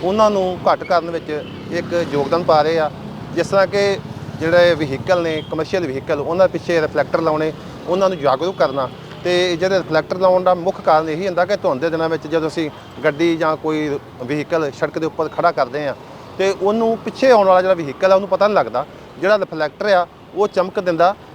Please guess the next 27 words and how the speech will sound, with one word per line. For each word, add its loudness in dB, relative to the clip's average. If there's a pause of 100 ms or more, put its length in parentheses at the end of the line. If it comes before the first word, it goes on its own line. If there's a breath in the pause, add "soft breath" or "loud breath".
(120)
ਚਮਕ 0
ਦੇ 0
ਨਾਲ 4
ਅਗਲੇ -2
ਨੂੰ -6
ਪਤਾ -2
ਲੱਗ 2
ਜਾਂਦਾ 0
ਕਿ -6
ਕੋਈ -4
ਵਹੀਕਲ -2
ਖੜਾ 2 (240)
ਤੇ 0
ਉਹ 2
ਸਾਵਧਾਨੀ 4
ਵਰਤਦਾ 2
ਤੇ 0
ਜਿਹੜੇ -2
ਵਹੀਕ-, -6
ਅ, 4
ਐਕਸੀਡੈਂਟ -2
ਆ, 6
ਉਹ 6 (120)
ਘੱਟ 0
ਹੋ 4
ਸਕਦੇ 0
ਆ। 2